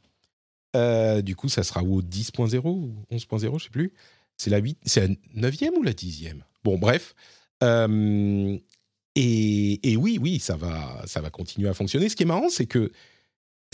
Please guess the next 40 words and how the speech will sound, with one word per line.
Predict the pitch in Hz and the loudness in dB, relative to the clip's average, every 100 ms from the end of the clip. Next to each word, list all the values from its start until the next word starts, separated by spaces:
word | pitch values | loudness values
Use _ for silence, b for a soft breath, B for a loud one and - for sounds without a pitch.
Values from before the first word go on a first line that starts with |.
| - - | -4 0
le, | 131 135 147 | 2 2 2
le | 127 120 117 | 4 4 4
niveau | 117 143 160 160 175 151 | 2 0 2 2 2 -2
des | 110 110 | -2 2
M | 110 110 | 2 4
M | 113 | 2
O | 123 | 2
s'est | - 92 | 0 -2
stabilisé. | - 87 98 185 | -2 -2 0 0
Alors, | 202 95 | 0 0
il | 95 | 0
y | |
a | 92 | 2
World | 120 127 | 2 2
of | 120 | 2
Warcraft | 120 - 131 - | 0 2 0 0
qui | 87 | -4
est | |
clé-, | - 104 | -2 -4
toujours, | - - 117 127 131 95 85 | -2 0 2 4 4 2 -2
euh, | 82 - 92 - | -6 -10 -10 -2
l'un | 107 113 | 2 2
des | 101 92 95 | 2 2 2
énormes. | 107 175 214 | 2 2 2
Enfin, | 147 87 | 0 -2
il | |
y | 90 | 0
en | |
a | 98 | 0
deux | 98 113 185 | 0 2 2
aujourd'hui | 123 107 110 127 | 4 2 2 0
parce | 107 87 | -2 -4
que | - - _ _ _ - | -6 -12 _ _ _ -2
il | |
y | |
a | 107 | 0
aussi | - 180 | 0 0
Final | - 127 170 | 2 2 0
Fantasy | 120 110 120 | -2 -2 -2
quatorze, | - 123 - 208 233 98 | 0 0 2 2 2 -2